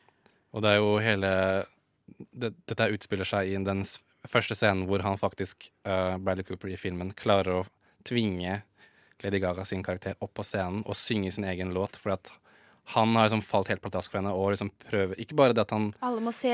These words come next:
Speaker 2: det jeg ser, at du er så
Speaker 1: Ikke, ja, ikke
Speaker 2: fantastisk,
Speaker 1: bare
Speaker 2: og du må
Speaker 1: at det
Speaker 2: stole på deg selv,
Speaker 1: ikke,
Speaker 2: og det er
Speaker 1: ja.
Speaker 2: den ene personen av de nittini du skal prøve å imponere, bli,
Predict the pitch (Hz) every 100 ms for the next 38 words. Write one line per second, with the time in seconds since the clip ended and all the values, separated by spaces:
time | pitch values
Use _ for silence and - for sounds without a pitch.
0 | 240 233 240 220 254 247 240 226 202 208
1 | 233 233 - 147 147 - 156 156 139 135
2 | 117 123 127 127 226 - 226 240 240 233
3 | 226 226 220 170 180 285 247 233 294 -
4 | 254 262 254 240 254 262 269 262 254 226
5 | - 262 254 240 240 269 262 254 269 247
6 | 254